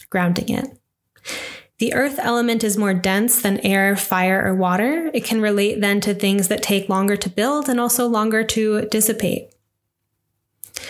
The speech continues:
Taurus is a fixed earth sign relating to stuck or stagnant patterns in our body and psyche, as well as the gardens that we cultivate.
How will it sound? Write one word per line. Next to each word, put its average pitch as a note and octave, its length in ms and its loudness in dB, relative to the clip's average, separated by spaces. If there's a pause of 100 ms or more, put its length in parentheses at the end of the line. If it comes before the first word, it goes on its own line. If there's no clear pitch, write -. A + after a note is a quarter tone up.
(640)
Taurus A#3+ 360 0
is A3+ 100 0
a G#3+ 80 0
fixed G#3+ 440 0
earth G#3+ 180 0
sign B3+ 320 2
relating G#3+ 380 2
to G#3 100 -2
stuck A3+ 500 0
or G#3 120 2
stagnant G#3 680 -2
patterns B3+ 600 0
in G#3 160 0
our F#3 100 2
body A3 580 0 (720)
and G3+ 140 0
psyche, B3+ 600 -2 (1200)
as A3 240 2
well G#3+ 180 2
as A#3+ 160 0
the G#3 80 0
gardens G#3 520 0
that G#3 120 -2
we F#3 100 2
cultivate. G3 800 -2